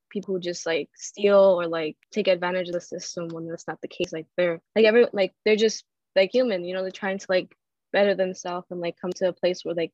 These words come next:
they can provide for their family and, like, create, like, something, you know? So I guess, like, um, to start with the next question, like, what do accomplices need to start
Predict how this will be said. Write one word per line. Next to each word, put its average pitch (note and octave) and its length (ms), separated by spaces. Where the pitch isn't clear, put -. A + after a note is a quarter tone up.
they F3+ 100
can F3+ 320
provide F3 340
for F3 120
their E3+ 120
family E3+ 460
and, E3 120
like, D#3+ 160
create, G3 220
like, F3+ 160
something, D#3+ 460
you E3+ 80
know? F#3+ 240
So A3+ 140
I G#3+ 100
guess, A3 240
like, A3 240
um, F#3+ 280
to F#3+ 100
start G3+ 260
with G3+ 140
the F#3 80
next F3+ 200
question, F#3 280
like, F3+ 220
what G#3+ 200
do A3+ 120
accomplices G#3 600
need G3 160
to F#3 100
start - 320